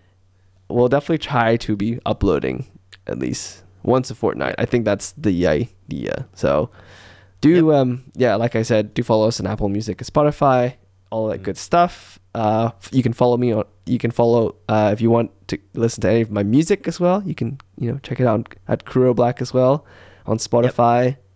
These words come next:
Speaker 1: Aaron hasn't put out any new music recently, but
Speaker 2: Nope.
Speaker 1: he, I'm, I'm sure he will at some point, probably.
Speaker 2: Yes.
Speaker 1: <laughs> Um, but yeah, once again, guys, this is the Creative Convoys podcast, and, uh, yeah,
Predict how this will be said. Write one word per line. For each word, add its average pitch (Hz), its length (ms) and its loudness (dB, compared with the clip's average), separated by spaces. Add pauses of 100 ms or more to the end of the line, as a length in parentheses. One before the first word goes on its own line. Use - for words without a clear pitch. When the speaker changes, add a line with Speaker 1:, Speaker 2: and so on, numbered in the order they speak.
(140)
Speaker 1:
Aaron 127 260 2
hasn't 123 360 -2
put 117 140 -2
out 113 180 2
any 113 300 -2 (160)
new 110 160 -2
music 117 340 0
recently, 113 540 0 (100)
but 117 300 0 (580)
Speaker 2:
Nope. 98 160 -10 (200)
Speaker 1:
he, 104 280 2 (140)
I'm, 98 480 2 (180)
I'm 107 160 -2
sure 110 240 0
he 104 140 0
will 107 340 0
at - 120 -6
some 104 180 -2
point, 113 360 2 (260)
probably. 107 600 -2 (220)
Speaker 2:
Yes. - 460 -10 (260)
Speaker 1:
<laughs> 226 500 -4
Um, 120 480 0 (600)
but 107 120 0
yeah, 202 180 4 (220)
once 127 220 -2
again, 143 200 2
guys, 156 460 0
this 127 100 -6
is 127 60 -6
the 131 80 -8
Creative 139 320 -2
Convoys 143 340 -2
podcast, 165 560 -4
and, 127 280 0
uh, 151 240 2 (580)
yeah, 294 220 2